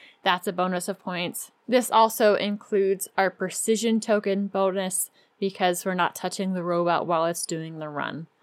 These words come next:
We still have more time. I timed what we have currently running in the robot, and it's, like, forty-five seconds is what it takes it to do it. We have two and a half minutes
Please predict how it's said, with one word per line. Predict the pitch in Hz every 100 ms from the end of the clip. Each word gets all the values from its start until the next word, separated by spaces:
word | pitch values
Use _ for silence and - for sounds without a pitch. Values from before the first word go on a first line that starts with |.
| _ -
We | 220
still | 220 - 262
have | 247 240
more | 220 190
time. | 190 214 226 233 247
I | - 190 196 202
timed | - - 214 214 208
what | 202 -
we | 196
have | 180 190 190 185 -
currently | - 196 202 - 196 196
running | 180 175 180
in | 175
the | 165
robot, | 175 170 185 180 180 -
and | 165 170
it's, | 170 - -
like, | 175 170 -
forty-five | _ - 175 180 190 185 180 170 175
seconds | - 160 196 185 175
is | 175
what | 175 160
it | -
takes | 170 -
it | -
to | 185
do | 185 208
it. | 214 - -
We | 220
have | 170 185 -
two | - 226
and | 214
a | 190
half | 185 185 -
minutes | 196 202 240 - -